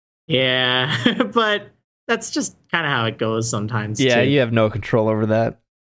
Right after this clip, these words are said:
Speaker 1: Oh, yeah.
Speaker 2: Obviously, Sun and Moon coming out a little bit later, but we have Pokemon Go right now.
Speaker 1: Oh, yeah. <laughs> That has been just taking the internet and the world by storm. I can't believe it.
Speaker 2: Yeah, we're, I think,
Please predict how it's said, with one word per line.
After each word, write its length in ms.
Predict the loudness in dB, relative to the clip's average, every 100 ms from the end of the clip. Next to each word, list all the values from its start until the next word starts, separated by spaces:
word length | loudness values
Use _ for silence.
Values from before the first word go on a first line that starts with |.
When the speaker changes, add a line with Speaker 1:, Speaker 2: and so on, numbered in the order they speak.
| _ _ -2
Speaker 1:
Oh, 160 | 0
yeah. 460 | 0 -2 -2 -4 -6 -10 -20 _ _ _
Speaker 2:
Obviously, 280 | -2 0 0
Sun 180 | 0 0
and 80 | 2
Moon 140 | 0
coming 240 | 0 0 2
out 120 | 2
a 20 |
little 120 | 2 2
bit 160 | 2
later, 260 | 2 2 2
but 140 | 2
we 180 | 2 2
have 440 | 2 0 0 -4 -2
Pokemon 580 | -2 0 0 0 2
Go 440 | 2 2 2 -2 -6 0
right 240 | 0 2
now. 400 | 0 0 -2 -8 _ _ -2
Speaker 1:
Oh, 220 | 0 0
yeah. 560 | 0 -2 -2 -4 -6 -4 -2
<laughs> 400 | 0 0 -4 -10 -12 _ _ -2
That 200 | 0 0
has 160 | -2 -2
been 240 | -4 -2
just 240 | -4 -6
taking 520 | -4 -4 -2 -4 -4 -2
the 180 | -2 0
internet 400 | 0 0 -2 -2
and 80 |
the 80 | -2
world 400 | 0 0 -2 0
by 160 | 0 0
storm. 720 | -2 -4 -4 -2 0 0 0
I 80 | -2
can't 320 | 0 -2 0
believe 400 | 0 0 0 -2
it. 220 | -2 -4 -10 _ _ _ _
Speaker 2:
Yeah, 180 | 2 4
we're, 480 | 4 2 2 2 2
I 120 | -2
think, 580 | -6 _ -2 0 -2